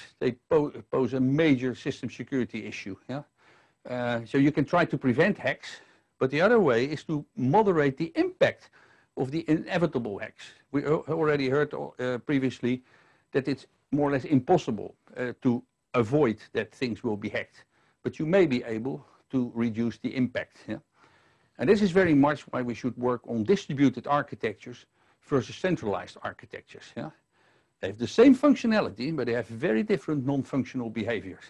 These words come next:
yeah? Which requires that the end nodes are not stupid sensors and actuators that can be controlled from one central point, but there should be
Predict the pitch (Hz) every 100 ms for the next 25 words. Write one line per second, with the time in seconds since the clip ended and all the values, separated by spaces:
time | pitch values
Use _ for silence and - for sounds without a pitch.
0 | - 175 _ _ _ _ _ _ _ 156
1 | 190 - 175 - 214 247 143 151 185 -
2 | - 147 147 - 240 233 - 127 175 -
3 | - _ _ _ _ - 143 160 180 -
4 | - - 214 208 151 - - 160 143 131
5 | 135 120 131 175 170 - 113 110 113 175
6 | - 147 - 147 131 123 135 117 165 143
7 | - 131 123 147 147 - 139 - 117 -
8 | 131 139 - _ - - _ - 135 135
9 | - 196 160 139